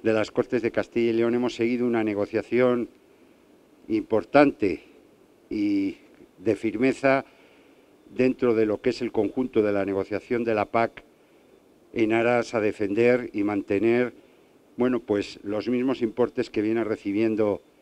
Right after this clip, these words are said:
este cultivo en la pac actualmente vigente. Podemos decir, sin lugar a dudas, que hemos conseguido el mantenimiento de las ayudas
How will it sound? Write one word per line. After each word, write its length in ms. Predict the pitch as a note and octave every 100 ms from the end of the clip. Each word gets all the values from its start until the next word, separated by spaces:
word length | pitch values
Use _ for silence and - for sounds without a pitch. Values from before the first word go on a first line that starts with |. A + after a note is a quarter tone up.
| _ _ -
este 300 | A2 - A#2+
cultivo 720 | A2 G2+ A#2+ A#2 A#2+ B2 - - - - -
en 180 | - G2+
la 100 | G2
pac 400 | - A#2 - -
actualmente 640 | G#2+ - G#2+ G2 G2+ G2
vigente. 480 | F#2+ D#2+ F#2 - - _
Podemos 380 | F#2 G2+ A#2+ A#2
decir, 480 | A2 - C#3+ E3 - - - - - - -
sin 200 | - G#2
lugar 240 | A2 A#2
a 60 | A#2
dudas, 540 | B2+ B2+ C#3 C3+ - - _ _ _ _ _ -
que 80 | A#2
hemos 380 | B2 B2+ A2+
conseguido 720 | - A2+ - A2 B2 B2+ B2+ A#2+
el 80 |
mantenimiento 1000 | A2 G#2 G2+ G2+ G#2+ B2 C3 - A2+ F2+ - - - - - -
de 160 | G2+ G#2+
las 220 | G#2 -
ayudas 720 | G#2+ C#3 C#3 D3+ D#3 -